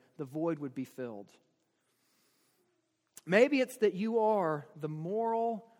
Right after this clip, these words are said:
upstanding person who constantly looks pristine. Everything happens the way it should.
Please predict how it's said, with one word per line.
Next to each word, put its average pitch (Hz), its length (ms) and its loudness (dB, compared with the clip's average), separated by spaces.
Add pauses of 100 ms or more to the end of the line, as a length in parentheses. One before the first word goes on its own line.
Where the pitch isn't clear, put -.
(100)
upstanding 196 840 -4
person 127 640 -12 (680)
who 180 120 -6
constantly 208 760 -8
looks 175 540 -8 (120)
pristine. 113 800 -12 (2000)
Everything 220 480 -2
happens 180 540 -8
the 170 80 -8
way 151 180 -6
it 143 100 -6
should. 107 400 -14